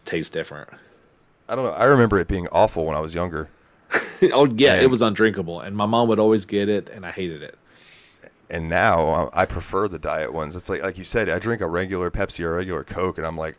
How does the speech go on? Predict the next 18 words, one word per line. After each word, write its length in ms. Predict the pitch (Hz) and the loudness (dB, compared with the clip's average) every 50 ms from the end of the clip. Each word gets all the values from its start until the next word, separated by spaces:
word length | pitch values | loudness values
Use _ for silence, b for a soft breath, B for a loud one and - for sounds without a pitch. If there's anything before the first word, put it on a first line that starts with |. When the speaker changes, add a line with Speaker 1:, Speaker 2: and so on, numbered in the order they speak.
| - | -8
Speaker 2:
"Oh 120 | - 110 101 | -8 -8 -8
my 100 | 85 76 | -8 -8
goodness, 420 | - - 110 101 90 82 80 - | -6 -4 -4 -4 -4 -6 -10 -10
is 120 | 85 85 98 | -12 -10 -8
this 160 | 107 - - | -8 -8 -6
dessert? 500 | - - 330 349 - 90 120 - - - | 0 4 4 4 6 4 2 -2 -2 -2
What 140 | 113 127 131 | -2 -2 -4
is 180 | 135 113 98 | -4 -6 -8
this?" 160 | - 58 - _ b b b b b b b b b b b | -12 -16 -18 _ b b b b b b b b b b b
Speaker 1:
Yeah, 240 | - 104 101 90 78 | -4 -2 -2 -2 -2
it's 180 | 71 - - - | -4 -6 -8 -4
too, 200 | - 98 98 87 69 | -2 -2 0 -2 -2
it's 160 | 90 - - | -6 -6 -6
just, 220 | 104 92 - - | -6 -6 -6 -6
Speaker 2:
It's 400 | - 90 87 82 - - - - | -6 -8 -10 -10 -10 -10 -10 -10
Speaker 1:
it, 60 | 104 | -8
Speaker 2:
so 400 | 107 - 113 123 104 85 62 - - | -4 -2 -2 0 0 -2 -4 -6 -10
sweet. 220 | - - - - | -18 -20 -20 -20